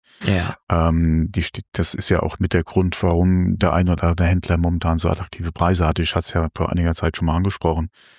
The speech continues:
Speaker 2: Äh, es gibt da immer noch sehr gute Angebote. Ähm, deswegen, wenn da jemand dabei ist, ich würde, wenn es nicht wirklich auf den letzten Cent ankommt, mir, denke ich, kein M drei oder M zwei kaufen,
Speaker 1: Mhm.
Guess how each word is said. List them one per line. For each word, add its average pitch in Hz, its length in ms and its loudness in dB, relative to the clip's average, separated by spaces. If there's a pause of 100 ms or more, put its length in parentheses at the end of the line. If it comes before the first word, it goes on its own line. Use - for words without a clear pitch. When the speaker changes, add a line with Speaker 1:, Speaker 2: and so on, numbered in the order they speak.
(160)
Speaker 2:
Äh, 92 120 0
es 80 140 0
gibt - 180 -2
da - 40 4
immer 98 160 2
noch 95 120 2
sehr 98 160 2
gute 98 240 2
Angebote. 95 540 0 (460)
Ähm, 85 380 2
deswegen, 92 340 0
wenn 87 120 2
da 90 80 4
jemand 90 420 0 (480)
dabei 85 380 0
ist, 98 400 -2
ich - 200 -6
würde, 98 440 2 (640)
wenn 101 160 2
es 113 100 -2
nicht 113 160 0
wirklich 123 300 0
auf 104 120 -2
den 101 120 0
letzten 104 260 0
Cent 113 260 0
ankommt, 104 480 -2
mir, 98 260 2 (160)
denke 98 160 2
ich, - 100 -6
kein 101 220 0
M 95 160 0
drei 120 340 0
oder 98 360 0
M 90 140 -2
zwei 104 320 -2
kaufen, 131 400 -2 (240)
Speaker 1:
Mhm. 107 400 -20